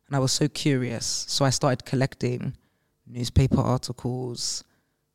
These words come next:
I have thousands of <laughs> them, like, from that age of around eleven. That was everything, anything to do with, with violence, with young people, with so-called gangs. I say in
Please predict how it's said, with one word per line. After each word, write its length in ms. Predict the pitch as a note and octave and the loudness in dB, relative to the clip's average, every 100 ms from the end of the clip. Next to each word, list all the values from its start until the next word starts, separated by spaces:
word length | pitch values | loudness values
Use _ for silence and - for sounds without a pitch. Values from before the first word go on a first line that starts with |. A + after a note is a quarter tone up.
| _ | _
I 60 | A2 | -8
have 320 | A#2+ - - _ _ | -8 -8 -16 _ _
thousands 640 | - - A#2 A#2+ B2+ B2+ | -12 -2 -2 -2 -4 -2
of 140 | D3 - | 0 8
<laughs> 0 | |
them, 280 | - E3+ F3 | 8 8 0
like, 260 | D3 - - - | -2 -2 -10 -14
from 180 | - D#3 | 0 2
that 160 | D3+ - | 2 0
age 280 | C#3 C3 B2 | -2 -2 -2
of 200 | C3 - - | -6 -6 -4
around 380 | C3+ C#3 C3+ - | 0 2 0 -2
eleven. 580 | C3+ C3+ C3 A#2+ B2+ - _ _ _ _ _ _ _ _ _ _ - | 0 0 0 -2 -2 -8 _ _ _ _ _ _ _ _ _ _ -4
That 140 | C3 | -2
was 480 | B2 A#2+ - - - _ _ _ _ D3+ | -2 -2 -2 -2 -6 _ _ _ _ -2
everything, 540 | D3 C#3 B2+ B2 A#2 - | 0 0 -2 -6 -8 -2
anything 300 | C#3 C#3 B2+ | -2 0 -4
to 100 | B2+ | -6
do 140 | C3 | -6
with, 240 | A#2 B2 - | -8 -10 -10
with 140 | A#2+ | -12
violence, 440 | - C3 C3 A2+ - | -2 0 0 -2 -6
with 80 | B2+ | -10
young 180 | B2+ | -10
people, 480 | B2+ C#3+ C3+ C3 B2 | -6 -6 -4 -4 -4
with 160 | - - | -6 -2
so-called 760 | - C3+ - B2+ B2+ - B2+ B2+ - | 0 0 -2 -8 -8 -10 -14 -14 -10
gangs. 640 | C3 C3 C3 A#2+ - - - _ _ _ | -8 -6 -8 -8 -6 -8 -10 _ _ _
I 60 | B2 | -8
say 240 | - B2+ | -6 -6
in 140 | B2 | -8